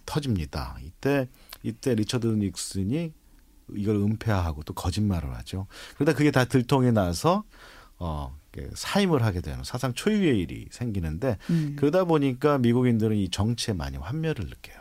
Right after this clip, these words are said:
Speaker 2: 네.
Speaker 1: 그랬던 시기에 이 카터 대통령은 정말 참신한, 말 그대로 참신한 정치인의 모습으로 보여져서 거의 무명의 정치인이
Speaker 2: 음.
Speaker 1: 전국구 단위의, 어, 대-, 대통령 선거에서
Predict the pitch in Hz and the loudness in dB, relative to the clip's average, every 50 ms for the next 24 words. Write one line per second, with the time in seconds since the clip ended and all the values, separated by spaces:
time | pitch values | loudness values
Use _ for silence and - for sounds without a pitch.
0 | - - 175 165 165 151 135 131 139 - - - - - - - - - - - | -8 -4 -2 0 0 0 -2 -4 -10 -14 -18 -20 -20 -20 -20 -20 -20 -20 -20 -20
1 | - - _ - _ - - - - - - 147 160 160 - - - 170 170 165 | -20 -20 _ -20 _ -20 -20 -8 -2 0 4 4 4 2 2 0 2 4 4 4
2 | 160 156 - - - 143 135 120 117 113 117 120 117 113 107 95 - - - - | 4 0 0 -2 -4 -6 -4 0 2 4 4 6 4 4 2 0 -2 0 0 0
3 | - - 175 147 135 117 - - 98 92 90 82 80 78 78 - - 73 80 82 | 0 2 2 2 2 0 0 -2 -4 -2 -2 -2 -4 -4 -6 -8 -6 -6 -4 -4
4 | 82 80 73 71 - - - 208 233 214 - 208 165 127 87 71 65 73 80 87 | -2 -2 -4 -4 -6 -4 0 2 2 4 4 2 2 2 2 0 -2 -4 -2 0
5 | 90 110 123 117 - - 98 101 95 90 92 90 - - 190 180 170 - - 147 | 2 2 2 2 0 -4 -2 -2 -2 -2 -2 -6 -4 -4 -4 -4 -4 -2 -2 0
6 | 123 123 131 156 175 175 - - - - - - - - - - 107 107 107 - | 2 2 2 2 0 -4 -10 -18 -20 -20 -20 -20 -20 -10 -4 -2 0 0 0 -2
7 | - - - 120 113 107 101 98 92 80 78 87 - - 85 85 85 80 78 73 | -4 -2 0 0 2 2 2 0 0 -2 -4 -4 -6 -6 -6 -6 -6 -6 -6 -6
8 | 76 - - 82 73 71 67 67 - - - 160 147 104 85 - - - - - | -8 -8 -6 -6 -6 -6 -6 -8 -6 -2 -2 -2 -2 -2 -4 -8 -16 -12 -4 0
9 | 120 123 127 127 120 110 92 87 113 117 131 135 131 127 120 113 107 101 92 90 | 2 4 4 4 4 2 2 2 4 4 6 6 6 6 4 4 4 4 2 0
10 | 80 - - - 92 87 85 165 156 147 101 95 90 87 85 92 123 165 190 190 | -2 -4 -2 0 2 4 4 2 2 0 0 0 0 0 0 0 0 -2 -2 -4
11 | - - 107 110 107 110 - - 101 101 87 82 82 82 82 80 90 113 127 135 | -2 0 0 2 0 0 -2 -2 -2 0 0 0 0 -2 -2 -2 0 -2 -2 -4
12 | - - - _ - - - 98 92 90 90 87 98 95 - - 101 87 - 95 | -6 -12 -20 _ -18 -10 -6 -6 -4 -4 -4 -2 -4 -4 -4 -6 -8 -4 -4 -2
13 | 101 101 95 90 87 - 95 92 87 82 76 73 76 98 143 | 0 0 0 -2 -2 -4 -4 -4 -4 -4 -4 -4 -4 -6 -6